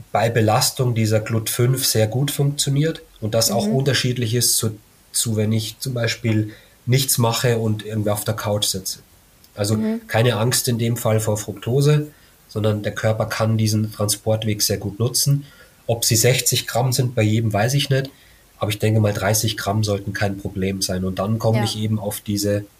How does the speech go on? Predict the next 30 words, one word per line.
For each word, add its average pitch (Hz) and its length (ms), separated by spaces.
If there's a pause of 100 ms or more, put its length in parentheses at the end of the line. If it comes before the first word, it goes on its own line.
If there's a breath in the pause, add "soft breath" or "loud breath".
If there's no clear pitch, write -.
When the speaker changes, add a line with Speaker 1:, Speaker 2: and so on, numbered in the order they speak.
(720)
Speaker 1:
neunzig 95 380
Gramm 101 340
oder 87 200
achtzig - 380
Gramm 98 280
oder 92 260
wie 92 140
auch - 200
immer. 90 160 (600 loud breath)
Und 104 220 (440 loud breath)
demzufolge 135 920
letztlich, 123 720
äh, 117 180
s-, - 420 (320)
ist 135 240
auch 120 160
die 123 100
Produktempfehlung. 110 1000
Also 95 120
ich 107 120
baue 117 220
jetzt 123 160
nicht 120 200
zwingend, 139 420
wenn 113 140
ich 110 160
sechzig - 440
Gramm 127 280
zuführe, 131 600
eine 107 340